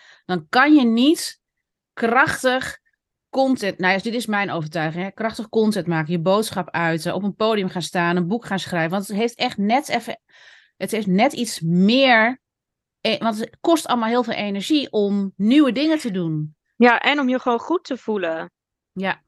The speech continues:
Speaker 2: Want als je dit allemaal doet, of dat je jezelf in ieder geval in balans hebt,
Speaker 1: Mhm.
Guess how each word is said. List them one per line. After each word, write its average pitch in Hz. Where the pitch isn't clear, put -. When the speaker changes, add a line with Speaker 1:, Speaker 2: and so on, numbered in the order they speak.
Speaker 2:
Want 233
als 240
je 240
dit 226
allemaal 214
doet, 202
of 190
dat 196
je -
jezelf 196
in -
ieder 202
geval -
in 190
balans 208
hebt, -
Speaker 1:
Mhm. 156